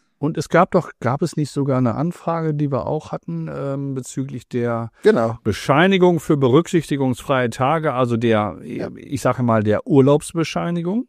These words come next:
Speaker 1: Da
Speaker 2: Ja.
Speaker 1: hatten wir doch auch irgendwie eine Anfrage, ne?
Speaker 2: Ja, da gibt's ja auch wieder sehr viel zu diskutieren und, äh, da bin ich ja auch, äh, werde ich wieder, äh, ja, Leute her beleidigen,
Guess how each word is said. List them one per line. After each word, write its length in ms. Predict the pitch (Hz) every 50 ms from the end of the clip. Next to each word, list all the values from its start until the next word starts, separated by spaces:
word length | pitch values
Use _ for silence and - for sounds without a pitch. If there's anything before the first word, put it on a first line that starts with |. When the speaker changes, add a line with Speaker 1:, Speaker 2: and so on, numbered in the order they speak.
| -
Speaker 1:
Da 120 | 175 131 123
Speaker 2:
Ja. 100 | 117 -
Speaker 1:
hatten 120 | - 143
wir 60 | 135
doch 140 | 131 131 123
auch 180 | 123 - - 131
irgendwie 340 | 123 120 113 117 107 104 110
eine 260 | - 113 117 117 -
Anfrage, 520 | 107 104 - - - 107 98 101 104 104
ne? 80 | 127 165 175
Speaker 2:
Ja, 80 | 190
da 120 | 185 185 170
gibt's 240 | 165 175 165 -
ja 120 | 175 160 143
auch 160 | 151 143 139
wieder 300 | 151 143 135 139 135 135
sehr 380 | 123 - 127 120 123 120 117 113
viel 340 | - - - 127 123 113
zu 140 | - - 110
diskutieren 720 | 98 110 104 - - - - - 165 165 165 160 165 151 85
und, 400 | 113 117 113 113 110 113 - -
äh, 240 | 101 110 110 104
da 140 | 104 110 110
bin 220 | 110 110 117 120 123
ich 140 | 117 -
ja 160 | - 113 101 80
auch, 420 | 90 101 104 104 - - _ - 95
äh, 400 | 101 113 107 107 101 101 104 101 -
werde 280 | 113 113 110 110 104 107
ich 120 | 104 - -
wieder, 540 | 110 107 107 104 101 98 101 104 101 101 101 95 90 92 101 92 90 - -
äh, 480 | 98 98 80 90 107 107 117 92 90 107 117 _ _ - _ _ 107 _ _ _ 147 147 107 - _ _ _ _ _ _
ja, 160 | - - - - _ _ - - - _ _ -
Leute 240 | 135 151 151 147
her 260 | 151 139 127 135 139 131
beleidigen, 580 | 131 131 127 127 127 127 127 127 123 - 117